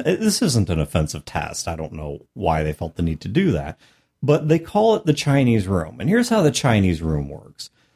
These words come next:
Let's say for a moment that Wayne, I'll use you as my next test subject,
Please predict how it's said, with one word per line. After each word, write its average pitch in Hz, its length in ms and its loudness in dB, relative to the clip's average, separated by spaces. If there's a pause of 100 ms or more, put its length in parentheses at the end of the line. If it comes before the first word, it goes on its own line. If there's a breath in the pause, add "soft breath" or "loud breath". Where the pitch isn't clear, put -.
(160)
Let's 226 360 2
say 135 240 4
for 120 180 2
a 104 40 4
moment 87 480 2
that 87 240 2
Wayne, 113 480 4
I'll 92 100 0
use 87 260 0
you 90 120 0
as 85 120 -2
my 80 120 0
next 90 340 0
test 76 220 -4
subject, 82 500 -4